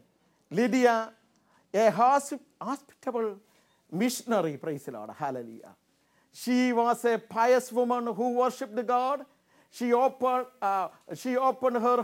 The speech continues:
heart and accepted gospel, be-, being baptized. She started the church in her home. Her conversion was showed on her hospitality to the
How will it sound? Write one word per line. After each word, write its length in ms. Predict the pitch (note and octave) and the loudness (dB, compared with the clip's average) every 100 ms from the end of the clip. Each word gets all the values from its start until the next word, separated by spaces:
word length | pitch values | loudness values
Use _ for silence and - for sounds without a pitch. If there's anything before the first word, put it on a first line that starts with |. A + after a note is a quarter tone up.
| G#3+ | 0
heart 280 | B3+ B3+ B3 - G#3+ | 0 0 -2 -6 -4
and 100 | A#3+ B3+ A#3 | -4 -4 -6
accepted 500 | - C4 G3 B3 A3 - _ _ D#3 G#3+ | -4 -6 -4 -6 -6 -12 _ _ 0 2
gospel, 500 | B3+ C4 - C4 A#3 A3+ _ _ E3 | 2 -2 -2 -2 -2 -10 _ _ -2
be-, 280 | A3 A#3 A#3+ A#3+ - F3+ | 0 0 -4 -8 -8 -4
being 240 | A#3+ B3 A3+ A3 | -2 -2 0 0
baptized. 580 | B3 B3 B3+ C4 C4 - _ _ _ - | 0 0 0 0 -2 -10 _ _ _ -6
She 100 | A#3+ | -6
started 520 | A3+ A#3+ B3+ B3 B3+ G#3 B3+ | -2 2 2 2 -2 -2 -4
the 100 | A#3+ - _ _ - | -4 -8 _ _ -4
church 380 | C4+ C4+ C4+ C4+ B3+ | 4 6 6 4 -2
in 80 | A#3 A3 | 2 2
her 140 | A#3 F#3+ | 2 2
home. 300 | B3 C4 C4 C4 _ _ _ _ _ _ _ _ _ _ - G3+ | 4 4 4 0 _ _ _ _ _ _ _ _ _ _ -4 2
Her 280 | C4+ C4+ B3 A3 - _ _ G#3+ | 4 4 2 -2 -8 _ _ 0
conversion 640 | A#3 A#3+ B3+ B3 - A#3+ G#3+ | 0 2 4 4 2 -4 2
was 160 | A3+ A#3 - - | 2 2 -2 0
showed 340 | A3+ A3+ G#3+ - _ - G#3+ | 4 4 2 -2 _ -4 0
on 160 | G#3+ G#3+ G3 | 0 -2 -2
her 220 | G3+ A3 G#3 F3+ | 0 0 -2 -2
hospitality 840 | G#3 A3 - F3+ A3 G#3+ F#3+ - A3 G#3 _ _ _ _ | -4 -4 -6 -10 -8 -8 -14 -14 -14 -16 _ _ _ _
to 60 | F#3+ | -4
the 80 | F3+ | -2